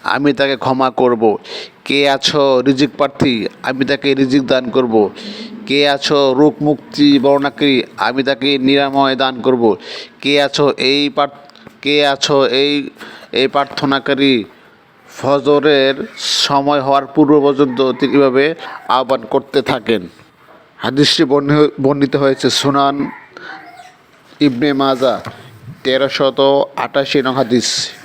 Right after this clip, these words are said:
তিন হাজার, এক হাজার তিনশো আটাশি নং হাদিস, মিশকাত, তেরোশো আট নং হাদিস, কিতাবুস সালাত অধ্যায়, এক হাজার তিনশো আট নং হাদিস।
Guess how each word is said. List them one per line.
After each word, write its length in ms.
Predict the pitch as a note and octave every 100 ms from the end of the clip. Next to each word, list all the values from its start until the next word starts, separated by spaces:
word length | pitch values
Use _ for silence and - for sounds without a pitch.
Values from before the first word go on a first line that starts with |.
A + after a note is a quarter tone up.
| - - - -
তিন 240 | C#3 C#3+ C3+
হাজার, 520 | C3 B2 C3+ C#3 C#3+ D3 - - - - _ _ _ _ _ _
এক 240 | C3+ C#3 -
হাজার 380 | C3+ B2 C#3+ C#3 D3
তিনশো 680 | D3+ C#3+ - C#3+ C#3 D#3 G#3+ _ _ _
আটাশি 340 | A#2+ D3+ C#3+
নং 100 | C3+
হাদিস, 440 | C3 A#2+ A#2+ - - - - - - _ A#2
মিশকাত, 500 | C#3 C3 - C#3 A2+ -
তেরোশো 380 | C3+ C#3+ C3+ D3+
আট 260 | C3 C3 D3
নং 80 |
হাদিস, 460 | C3+ A#2+ C3 A#2 - D3+ - _ _ -
কিতাবুস 360 | C3+ C#3+ C3+
সালাত 300 | - C#3+ C#3
অধ্যায়, 380 | C3 A2+ A#2 F#2 - - - _
এক 340 | A2+ B2+ C3+
হাজার 680 | - C#3 B2 C#3 C3+ C#3+ E3 - - - - - - - -
তিনশো 360 | C#3+ C#3+ C3 D3+
আট 200 | C3 -
নং 120 | C3
হাদিস। 600 | C3+ A#2 A#2+ - - -